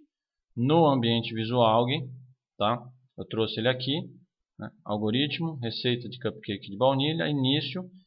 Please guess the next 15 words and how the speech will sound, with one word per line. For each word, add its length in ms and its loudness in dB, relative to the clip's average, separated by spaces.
e 120 -4
vários 340 4
escrevas 680 0
mostrando 760 0
os 180 -4
vários 440 2
passos 480 0
de 80 -8
execução 640 -4
do 140 -4
cupcake, 720 -8
da 140 -6
receita 420 -8
de 140 -18
cupcake, 680 -12